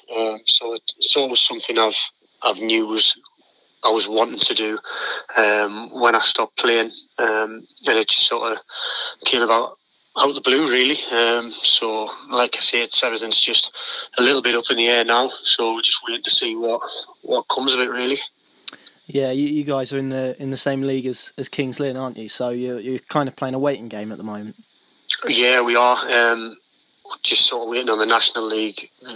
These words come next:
Speaker 1: sort of suspended it indefinitely, um, during a meeting what they had last week, um, which has sort of bought them a bit, a bit more time to, to come to a decision on, on how they're gonna conclude the season or if any more football will get played.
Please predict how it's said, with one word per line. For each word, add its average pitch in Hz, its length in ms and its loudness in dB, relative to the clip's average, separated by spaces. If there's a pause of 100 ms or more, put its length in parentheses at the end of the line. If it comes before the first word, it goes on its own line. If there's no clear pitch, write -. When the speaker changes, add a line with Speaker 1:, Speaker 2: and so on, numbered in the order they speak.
(120)
Speaker 1:
sort - 280 2
of - 60 2
suspended 113 500 2
it 113 120 -4
indefinitely, 120 640 0 (640)
um, 117 300 2
during 117 260 -2
a 110 60 -4
meeting 110 220 -6
what 123 180 -4
they 110 40 -4
had 110 160 0
last 110 300 2
week, 120 300 -6 (180)
um, 107 460 -6
which 127 180 2
has - 120 4
sort 117 220 0
of - 40 -20
bought 110 240 -6
them 110 80 2
a 110 160 2
bit, - 120 -10
a - 80 -4
bit - 120 0
more 107 180 0
time 120 340 0
to, 113 200 2 (1040)
to - 100 2
come 127 240 0
to 123 220 2
a 117 120 4 (100)
decision - 400 4
on, 113 380 -2
on 120 140 0
how 117 240 4
they're 110 80 -2
gonna 113 200 0
conclude 117 520 0
the - 60 4
season 113 520 2
or 104 180 -6 (200)
if - 260 2 (180)
any 110 280 0 (220)
more 117 300 0
football 113 460 0
will 113 160 0
get 120 220 -2
played. 117 340 2